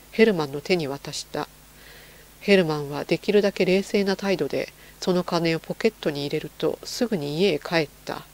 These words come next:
次の日の晩もまた、ヘルマンは賭博台に現れた。人々も彼の来るのを期待していたところであっ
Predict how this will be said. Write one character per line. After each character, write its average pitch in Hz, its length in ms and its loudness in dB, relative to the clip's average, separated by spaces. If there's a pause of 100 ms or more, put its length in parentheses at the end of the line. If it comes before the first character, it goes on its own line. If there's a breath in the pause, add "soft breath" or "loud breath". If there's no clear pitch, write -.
(800 loud breath)
次 226 320 0
の 220 80 4
日 185 140 -2
の 160 120 0
晩 160 240 0
も 160 100 -4
ま 156 160 -4
た、 - 280 -4 (500 loud breath)
ヘ 202 160 2
ル 190 120 6
マ 151 100 2
ン 143 60 -4
は 143 120 -4
賭 160 120 -8
博 170 240 2
台 170 180 4
に 160 100 -2
現 156 140 -2 (160)
れ 143 80 -6
た。 - 240 -10 (560 loud breath)
人 - 240 6
々 170 260 0
も 147 80 -4
彼 220 240 0
の 160 140 -2
来 208 200 2
る 165 60 0
の 147 80 -2
を 143 60 -4
期 - 200 -12
待 185 140 0
し - 80 -6
て - 120 -2
い 180 60 0
た 185 120 -4
と - 120 -12
こ 196 120 0
ろ 196 100 0
で 143 140 -2
あ 143 40 -4
っ 147 40 -10